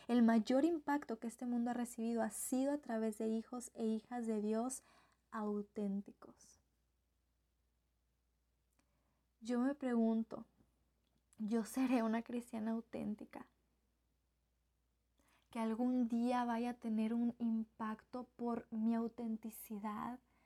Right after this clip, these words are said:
de lo que soy delante de Dios en esta nueva identidad y vida que Él me ha dado.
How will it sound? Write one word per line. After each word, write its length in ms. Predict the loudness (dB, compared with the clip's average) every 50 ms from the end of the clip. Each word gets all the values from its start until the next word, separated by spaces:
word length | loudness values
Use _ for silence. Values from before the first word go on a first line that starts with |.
| _ _ _ _ -6
de 120 | -4 -2
lo 240 | 0 0 -2 -2 -4
que 140 | -6 -8 -6
soy 520 | -6 -6 -6 -4 -2 -2 -2 -2 -2 -2 -2
delante 380 | -2 -2 -2 -2 -2 -4 -6
de 180 | -6 -6 -4 -2
Dios 340 | 0 2 2 2 0 0 -2
en 120 | -2 0
esta 280 | 0 -2 -2 -2 0 2
nueva 340 | 4 6 6 6 4 4
identidad 760 | 2 2 2 2 2 2 0 -2 -4 -6 -4 -4 -2 -2 0 0
y 120 | 0 0
vida 440 | 0 0 0 0 0 0 0 -2 -4
que 160 | -6 -8 -6
Él 60 | -4 -4
me 160 | -2 -2 -2
ha 40 | -2
dado. 320 | -2 -2 -2 -2 -4 -6